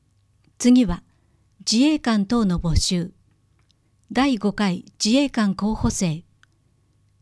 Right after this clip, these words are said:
受験資格、十八歳以上三十三歳未満。受付期間、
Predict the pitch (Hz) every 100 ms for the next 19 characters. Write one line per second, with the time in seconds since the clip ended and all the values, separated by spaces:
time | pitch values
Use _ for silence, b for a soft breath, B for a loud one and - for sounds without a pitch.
0 | - 214 240 277 277 - - 196 170 -
1 | _ _ _ _ _ _ - 240 285 285
2 | 269 - 285 269 262 254 196 165 - 277
3 | 277 214 190 - 226 240 - 233 220 220
4 | 185 156 156 _ _ _ _ _ _ _
5 | _ 214 202 277 - - 254 - - 180
6 | 160